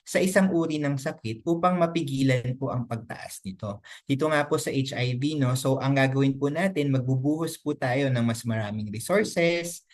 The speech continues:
mas maraming, ano po, no, commodities at mas maraming human, ah, health human resource para pagtulong-tulungan po na mapababa, kung hindi man agad-agad, no, ma-stop po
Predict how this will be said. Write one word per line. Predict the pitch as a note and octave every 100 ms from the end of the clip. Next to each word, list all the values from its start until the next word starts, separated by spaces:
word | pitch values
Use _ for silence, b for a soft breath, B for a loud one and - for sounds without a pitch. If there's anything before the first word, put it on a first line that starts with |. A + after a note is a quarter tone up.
| B _
mas | C3+ C3
maraming, | C3+ B2+ B2 B2 A#2
ano | A#2 A#2+
po, | D3
no, | C#3+ B2+
commodities | B2+ A2+ A2+ C#3+ F#3 D#3+ D#3 C3+
at | C3
mas | B2+ -
maraming | A#2+ A#2 A#2 A#2
human, | A#2 D3 D3+ C#3+ C#3 C#3 C3
ah, | A#2+ A#2 A2+ A2 _
health | D3 F3 F3+
human | C#3+ C3+ C3
resource | F3 F#3 - A#2+ B2+ - B B _
para | E3 F3 F3 E3+
pagtulong-tulungan | E3+ F3+ F3 F#3 F3+ F3+ E3 D3 C#3 B2+ A#2+ A#2+
po | A#2
na | A2 B2+ C3
mapababa, | C3+ C3+ C3+ C3 E3+ G3+ C3+ C#3 - - -
kung | C#3 D3
hindi | D3 C#3+ D3
man | C#3+
agad-agad, | C#3 C3 C3+ C3 D#3 C#3
no, | B2+
ma-stop | C3 A#2+ - - C3 -
po | - A#2+ -